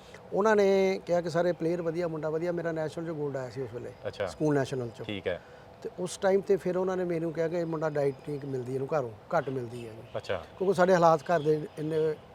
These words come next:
Speaker 1: ਨਹੀਂ ਠੀਕ ਸੀਗੇ।
Speaker 2: ਠੀਕ ਹੈ।
Speaker 1: ਠੀਕ ਹੈ ਜੀ। ਉਸ ਤੋਂ ਬਾਅਦ
Speaker 2: ਹਾਂ।
Speaker 1: ਫਿਰ ਮੈਨੂੰ ਉਹਨਾਂ ਨੇ ਕਿਲੋ ਦੁੱਧ ਸਵੇਰੇ, ਕਿਲੋ ਸ਼ਾਮੀ ਲਾਇਆ।
Speaker 2: ਅੱਛਾ।
Speaker 1: ਕਾਫੀ ਚਿਰ, ਬ-, ਸੱਤ ਅੱਠ ਸਾਲ ਉਹਨਾਂ ਨੇ ਮੈਨੂੰ ਰੋਜ਼ ਆਪ ਹੀ ਪੈਸੇ ਭੇਜ ਦਿੰਦੇ ਸੀ ਦੁਕਾਨ 'ਤੇ,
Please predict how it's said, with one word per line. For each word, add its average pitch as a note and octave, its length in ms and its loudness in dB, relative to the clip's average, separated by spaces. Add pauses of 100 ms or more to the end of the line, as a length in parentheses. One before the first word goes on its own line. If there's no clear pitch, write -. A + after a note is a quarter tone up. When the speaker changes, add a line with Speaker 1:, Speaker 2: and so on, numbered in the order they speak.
(560)
Speaker 1:
ਨਹੀਂ F#3+ 180 8
ਠੀਕ E3+ 220 2
ਸੀਗੇ। D#3 520 -2
Speaker 2:
ਠੀਕ G#2 200 -4
ਹੈ। F2+ 140 0 (380)
Speaker 1:
ਠੀਕ D3+ 160 -4
ਹੈ F#3 60 2
ਜੀ। F#3 60 0
ਉਸ D#3 180 -4
ਤੋਂ F3+ 140 -2
ਬਾਅਦ F3+ 140 4
Speaker 2:
ਹਾਂ। - 60 -10
Speaker 1:
ਫਿਰ F#3 100 0
ਮੈਨੂੰ E3+ 240 -2
ਉਹਨਾਂ E3+ 140 -4
ਨੇ E3 60 -6
ਕਿਲੋ E3 220 -2
ਦੁੱਧ D#3+ 180 -4
ਸਵੇਰੇ, D3 320 0
ਕਿਲੋ D3+ 200 -2
ਸ਼ਾਮੀ C3 300 -6
ਲਾਇਆ। A#2+ 260 -8 (260)
Speaker 2:
ਅੱਛਾ। F#2+ 260 -6 (180)
Speaker 1:
ਕਾਫੀ D#3 280 0
ਚਿਰ, E3+ 240 -4
ਬ-, D#3 200 -8
ਸੱਤ D3 240 -4 (100)
ਅੱਠ D3 80 0
ਸਾਲ D3+ 260 -2
ਉਹਨਾਂ D#3+ 200 -2
ਨੇ D#3+ 60 -6
ਮੈਨੂੰ D3 300 -4
ਰੋਜ਼ D3+ 280 -2 (600)
ਆਪ C#3 160 -2
ਹੀ D#3+ 60 0
ਪੈਸੇ C#3+ 260 0
ਭੇਜ C#3+ 400 -2
ਦਿੰਦੇ B2+ 200 -4
ਸੀ C#3 120 -4
ਦੁਕਾਨ C#3+ 300 -2
'ਤੇ, B2 160 -6